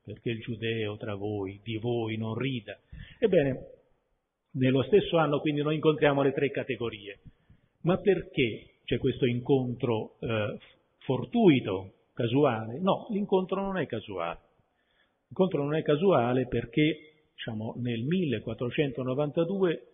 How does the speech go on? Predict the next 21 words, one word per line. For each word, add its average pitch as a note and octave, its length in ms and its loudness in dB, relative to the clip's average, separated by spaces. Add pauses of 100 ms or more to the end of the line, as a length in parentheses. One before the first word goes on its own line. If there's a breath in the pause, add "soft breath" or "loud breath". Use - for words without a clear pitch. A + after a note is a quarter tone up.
(280)
diciamo, B2 380 -8 (260)
tocchiamo D#3+ 640 2
un C#3+ 120 2
momento D3 600 2
cu-, - 240 -10 (100)
chiave C#3 640 2
della D3+ 220 0
costruzione D3 1080 -2 (340 soft breath)
di D#3 140 -2
un F#3+ 160 4
grande F#3+ 520 2
regno D#3 460 2
europeo, C3 720 0
di C3 80 -6
un A#2+ 100 -4
grande C#3+ 520 0
Stato, A#2 640 -4 (160)
tuttora B2+ 460 -2
esistente, A#2 960 -4 (300)
la G2+ 160 -4
Spagna, A#2+ 680 0